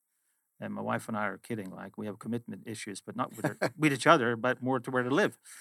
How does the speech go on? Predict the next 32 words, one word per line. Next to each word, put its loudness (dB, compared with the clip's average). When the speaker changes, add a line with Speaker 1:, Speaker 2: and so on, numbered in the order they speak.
Speaker 1:
Every 6
time 10
we 8
move, 8
it's 4
like 4
after -2
a -4
few 0
years, 2
like, -4
"Okay, -4
where -6
should -8
we -6
go -8
next?" -10
<laughs> -20
And -12
so -4
Speaker 2:
Wanderlust. 4
That's -4
what -4
you, -4
you -2
Speaker 1:
Right. -2
Speaker 2:
guys 0
have. -6
You -4
have -10
wanderlust. -10
That, -2